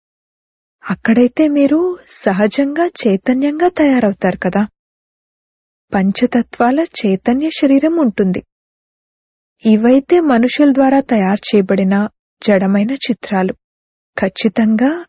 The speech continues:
అదే విధంగానైతే తయారవ్వవు. ఎందుకంటే దేవతల ఫోటోనైతే తీలేరు.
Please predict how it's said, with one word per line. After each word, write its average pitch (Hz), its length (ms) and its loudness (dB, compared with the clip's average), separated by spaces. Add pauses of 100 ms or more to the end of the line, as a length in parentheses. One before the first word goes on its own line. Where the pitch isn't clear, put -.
(160)
అదే 202 300 2
విధంగానైతే 254 760 0
తయారవ్వవు. 254 880 0 (960)
ఎందుకంటే 285 580 2
దేవతల 254 580 2
ఫోటోనైతే 262 760 0
తీలేరు. 196 640 0